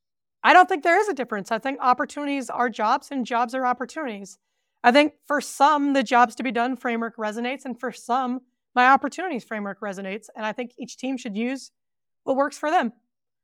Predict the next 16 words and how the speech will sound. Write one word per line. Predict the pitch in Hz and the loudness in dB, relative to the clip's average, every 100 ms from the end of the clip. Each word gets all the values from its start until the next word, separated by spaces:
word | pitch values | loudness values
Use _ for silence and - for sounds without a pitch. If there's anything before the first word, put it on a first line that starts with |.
| _ _ - | _ _ -2
I | |
think | 226 403 - | 2 2 0
there's | - 311 247 | -4 -2 -2
lots | 277 277 294 - | 2 4 4 0
of | 269 | -6
people | - 277 262 247 | -4 -6 -4 -4
trying | 240 - 254 233 233 233 | -4 -10 -6 -2 -2 -4
to | |
make | 220 214 214 - | -4 -6 -8 -12
the | |
same | 220 - - 226 220 | -16 -12 -8 -6 -6
ideas | 254 208 208 202 190 180 - | -6 -8 -8 -6 -6 -8 -12
accessible | - - 196 - 170 175 | -16 -8 -8 -6 -10 -10
to | - | -10
more | 185 175 | -8 -8
people. | 175 185 294 - | -8 -12 -14 -20